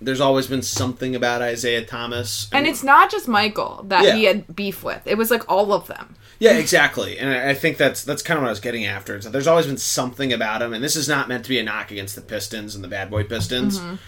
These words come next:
Speaker 1: Because I think, you know what, you, I, I'm all for the level, the level of intensity and physicality they played, and have the utmost respect for 'em, and, you know, them having some sort of chip about it, you know, go,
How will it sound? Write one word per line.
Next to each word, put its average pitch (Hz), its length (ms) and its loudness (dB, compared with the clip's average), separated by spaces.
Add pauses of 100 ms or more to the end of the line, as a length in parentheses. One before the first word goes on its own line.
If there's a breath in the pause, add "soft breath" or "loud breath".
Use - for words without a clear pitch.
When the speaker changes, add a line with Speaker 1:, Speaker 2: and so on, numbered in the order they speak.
(140 loud breath)
Speaker 1:
Because 135 160 0
I 175 80 8
think, 147 340 0
you 135 80 -2
know 135 100 2
what, 143 220 6 (100)
you, 117 200 -6 (280)
I, 127 220 -2 (420)
I'm 131 80 0
all 170 180 4
for 120 460 0
the 110 100 -8
level, 104 380 -2
the 107 320 -2 (300 soft breath)
level 156 240 8
of 135 80 0
intensity 127 460 -2
and 104 60 -8
physicality 107 560 -4
they 101 120 -6
played, 104 340 -4
and 101 240 -10
have 110 160 -8
the 113 80 0
utmost 104 380 -4
respect 104 360 -8
for 113 300 -2
'em, 113 140 -4
and, 92 160 -10 (560 soft breath)
you 110 80 -2
know, 107 80 0
them 131 180 0
having 127 300 0
some 120 160 -6
sort 117 160 -4
of 101 80 -12
chip 147 200 -2
about 127 320 2
it, 113 220 0 (240)
you 127 140 -2
know, 123 40 -2
go, 143 180 0